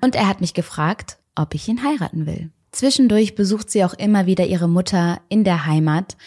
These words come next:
und kommt dann dorthin als City Girl mittlerweile mit Bluse und sie trägt immer eine Blume ins Haar gesteckt und erzählt ihrer Mutter dann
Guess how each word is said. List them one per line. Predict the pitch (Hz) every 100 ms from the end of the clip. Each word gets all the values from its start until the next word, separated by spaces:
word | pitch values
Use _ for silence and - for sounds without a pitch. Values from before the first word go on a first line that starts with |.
| -
und | 180 175 175 - -
kommt | - 247 240
dann | 208
dorthin | 190 190 214 208 202
als | - 170 170 - - -
City | - 285 269 208
Girl | 214 208 208 208
mittlerweile | 208 190 185 185 190 196 190
mit | 185 165 - _ -
Bluse | 226 254 226 196 196 190
und | - 170 -
sie | 175
trägt | - 180 180
immer | 180 170
eine | - 165
Blume | 170 220 254 233 220 - - - -
ins | 254 -
Haar | 233 233
gesteckt | 202 - 196 190 -
und | - 180
erzählt | 170 - 180 175
ihrer | 170 165
Mutter | 170 170 175
dann | 160 160